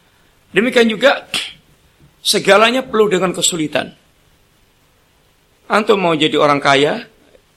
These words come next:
itu merintisnya jadi orang kaya itu, wah, jungkar jempalik. Antum mau jadi dokter spesialis, yang kita kelihatan nikmat, enak, proses untuk menjadi dokter spesialis itu, sekolahnya, kuliahnya,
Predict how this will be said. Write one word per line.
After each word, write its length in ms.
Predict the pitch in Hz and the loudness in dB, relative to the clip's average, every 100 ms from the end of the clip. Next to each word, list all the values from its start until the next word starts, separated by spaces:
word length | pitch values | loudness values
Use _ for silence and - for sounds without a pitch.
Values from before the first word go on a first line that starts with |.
| _ _ | _ _
itu 160 | - | -6
merintisnya 800 | 139 131 139 131 139 - 147 143 | -2 0 0 -2 -2 -2 -2 -2
jadi 100 | 127 | -2
orang 220 | 135 131 | -2 -2
kaya 400 | 131 135 135 139 | 0 0 2 -2
itu, 320 | 139 208 220 185 | -2 -6 -6 -6
wah, 240 | - - - | -4 -4 -6
jungkar 400 | - 123 139 - | -8 -6 -4 -4
jempalik. 560 | 123 117 80 - - _ _ _ _ _ _ _ _ _ _ - _ _ - | -6 -4 -4 -4 -8 _ _ _ _ _ _ _ _ _ _ -20 _ _ -8
Antum 240 | 151 220 | -4 0
mau 80 | 214 | 0
jadi 240 | 170 143 - | 2 0 0
dokter 160 | 170 | -2
spesialis, 960 | - 170 143 165 156 175 247 - - - - | -2 -2 2 4 4 6 4 2 -6 -10 -2
yang 160 | 151 | -2
kita 320 | 139 143 151 | 0 -2 -2
kelihatan 640 | - 151 147 151 147 139 - | 2 2 2 2 0 -4 -4
nikmat, 480 | 147 143 160 196 160 | -6 -2 0 0 -2
enak, 480 | 151 185 226 - _ _ _ _ _ | 0 0 -2 -6 _ _ _ _ _
proses 560 | 143 151 139 170 165 - | 0 0 2 2 2 0
untuk 400 | 151 139 156 143 | -2 -2 0 0
menjadi 240 | 143 123 | -2 -2
dokter 320 | 131 - 151 | -4 -4 -4
spesialis 480 | 147 135 - 135 131 | -4 -4 -2 -2 -2
itu, 320 | - 180 196 - _ _ _ | -2 -2 -2 -6 _ _ _
sekolahnya, 960 | - 160 - 143 139 127 131 208 226 | -8 -6 0 2 2 -2 -2 -2 -2
kuliahnya, 880 | 156 143 147 143 139 139 175 240 | -2 2 2 2 0 0 0 0